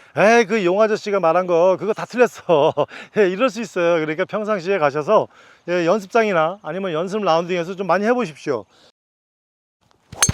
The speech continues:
이렇게 스윙을 하면 공이 저렇게 아주 편안하게 크게 휘질 않아요. 들어져가지고 어드레스를 하고 이 상태에서 바로 치면은,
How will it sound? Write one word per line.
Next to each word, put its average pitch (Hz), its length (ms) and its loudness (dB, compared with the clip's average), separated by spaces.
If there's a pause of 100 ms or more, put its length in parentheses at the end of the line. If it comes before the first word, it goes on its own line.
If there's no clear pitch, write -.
(480)
이렇게 202 220 -4
스윙을 247 280 -2
하면 214 440 4 (160)
공이 208 240 -4
저렇게 180 460 2 (340)
아주 180 180 -10
편안하게 175 840 2 (380)
크게 262 280 -4
휘질 247 340 0
않아요. 127 460 0
들어져가지고 214 680 6
어드레스를 190 400 4
하고 202 320 6
이 175 80 -4
상태에서 190 800 4
바로 170 500 2 (400)
치면은, 247 440 -2